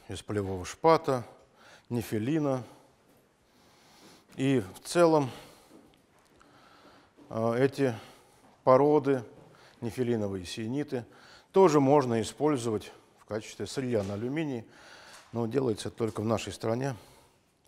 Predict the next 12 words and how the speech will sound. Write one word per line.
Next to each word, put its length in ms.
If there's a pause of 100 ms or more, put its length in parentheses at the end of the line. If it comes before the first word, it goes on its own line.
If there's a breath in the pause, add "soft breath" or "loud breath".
(400 soft breath)
на 100
одном 260
единственном 440
месторождении. 500 (1900 soft breath)
Э, 460 (720 loud breath)
большая 420
часть 280
алюминия 460
добывается 760 (380 soft breath)
из 160
бокситов. 520 (1500 soft breath)
Бокситы, 640